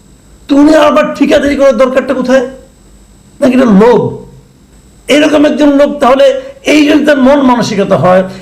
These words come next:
এই যদি তার অর্থের প্রতি লোভ থাকে, তো ওনার তো হেডমাস্টার হওয়া উচিত না, অথবা হওয়ার পর থাকা উচিত না, ওনার তো কিন্তু রিজাইন করা উচিত আমি মনে করি। এই লোক কি করে এখনো হেডমাস্টার থাকেন,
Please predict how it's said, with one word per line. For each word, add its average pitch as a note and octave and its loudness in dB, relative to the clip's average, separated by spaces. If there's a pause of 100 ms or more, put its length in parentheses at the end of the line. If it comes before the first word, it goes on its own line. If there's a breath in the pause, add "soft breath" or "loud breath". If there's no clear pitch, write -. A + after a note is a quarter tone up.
(120 loud breath)
এই D4 0
যদি D4 2
তার C#4 2
অর্থের - -2
প্রতি C4 -2
লোভ C#4 0
থাকে, E3 -4 (240 loud breath)
তো C#4+ -2
ওনার D4 0
তো C4 -2
হেডমাস্টার B3+ 0
হওয়া B3 0
উচিত C#4+ -4
না, B2+ -6 (840 soft breath)
অথবা C4+ 0
হওয়ার A3 0
পর D#4 -2
থাকা C4 -2
উচিত C#4 -4 (120)
না, E3+ -4 (760)
ওনার C4+ 2
তো D4 -6
কিন্তু D4 2
রিজাইন B3+ 0
করা C#4 2
উচিত F#3+ -2
আমি E3 -2
মনে D#3+ -4
করি। C3+ -6 (1400 soft breath)
এই D4 2
লোক D#4+ 0
কি D4 0
করে F4 0
এখনো D4+ 0
হেডমাস্টার G#3 -2
থাকেন, C#3+ -8